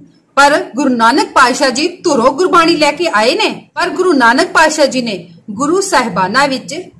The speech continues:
ਰਚਨਾ ਨਹੀਂ ਕੀਤੀ। ਪਰ ਫਸਾਦੀ ਲੋਕ ਤਾਂ ਇਹੀ ਕਹਿਣਗੇ, "ਅਸੀਂ ਕਿਵੇਂ ਮੰਨੀਏ, ਦਰਗਾਹੀ ਬਾਣੀ ਗੁਰੂ ਨਾਨਕ ਦੀ ਬਾਣੀ ਹੈ?"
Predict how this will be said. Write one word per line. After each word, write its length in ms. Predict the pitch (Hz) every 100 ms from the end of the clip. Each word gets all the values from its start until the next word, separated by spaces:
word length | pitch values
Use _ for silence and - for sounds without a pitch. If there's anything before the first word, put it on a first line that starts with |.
| 170
ਰਚਨਾ 400 | 185 175 202 262
ਨਹੀਂ 280 | 285 247 370
ਕੀਤੀ। 560 | 427 415 - 320 170 -
ਪਰ 180 | 311 -
ਫਸਾਦੀ 640 | - 311 311 269 233 381
ਲੋਕ 240 | 440 403 381
ਤਾਂ 180 | 466 - 240
ਇਹੀ 280 | 226 202 -
ਕਹਿਣਗੇ, 440 | 294 311 349 392 - - - 302
"ਅਸੀਂ 220 | 302 427
ਕਿਵੇਂ 320 | 440 466 466
ਮੰਨੀਏ, 360 | 381 349 370 370 - -
ਦਰਗਾਹੀ 540 | 254 240 220 208 240 359
ਬਾਣੀ 360 | 285 247 233
ਗੁਰੂ 340 | 302 208 196 185
ਨਾਨਕ 300 | 175 170 170
ਦੀ 180 | 170 254
ਬਾਣੀ 360 | 311 320
ਹੈ?" 80 | 359